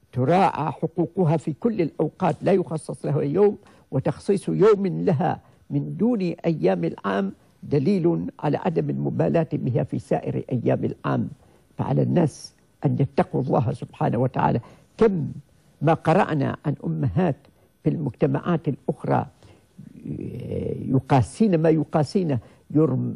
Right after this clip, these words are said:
يرمين في، في دور رعاية المسنين من غير مبالاة بهن،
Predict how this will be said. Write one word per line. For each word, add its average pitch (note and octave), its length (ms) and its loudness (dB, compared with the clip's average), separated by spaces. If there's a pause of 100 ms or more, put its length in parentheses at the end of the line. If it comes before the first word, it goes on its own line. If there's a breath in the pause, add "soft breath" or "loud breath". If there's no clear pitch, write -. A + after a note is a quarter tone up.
(120)
يرمين D3 640 2
في، D3+ 300 -2 (640)
في E3 160 0
دور F3 380 2
رعاية F3+ 460 2 (560 soft breath)
المسنين E3+ 1040 0 (300 soft breath)
من D3 180 0
غير E3+ 340 4
مبالاة E3 540 0
بهن، D#3+ 440 0